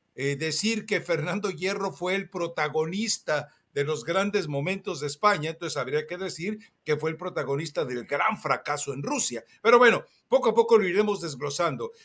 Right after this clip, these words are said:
Lo curioso es que ya saltaron cantidad de nombres y apellidos.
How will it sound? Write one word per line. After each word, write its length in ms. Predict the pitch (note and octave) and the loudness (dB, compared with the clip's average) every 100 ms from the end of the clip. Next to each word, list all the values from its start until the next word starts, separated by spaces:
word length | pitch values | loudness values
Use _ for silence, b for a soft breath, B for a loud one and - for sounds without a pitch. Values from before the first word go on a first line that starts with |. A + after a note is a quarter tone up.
| B | B
Lo 140 | E3+ | -2
curioso 400 | F#3+ G#3 C4 C#4+ | 2 2 0 -2
es 80 | B3+ | -4
que 140 | G#3+ | 0
ya 140 | G3+ A#3 | 2 2
saltaron 720 | A3+ F#3 D3+ - A#3+ B3+ B3 | 0 0 -4 -2 0 0 -2
cantidad 560 | - E3+ D3 D#3+ A3 A3+ | -2 -4 -4 -4 -2 0
de 160 | G#3+ | -2
nombres 600 | D#3+ E3 B3 C4 A3+ - | -2 -2 -2 0 0 0
y 20 | E3 | -4
apellidos. 680 | C#3+ C3+ G#3 B3 - B2 | -6 -8 -6 -6 -6 -12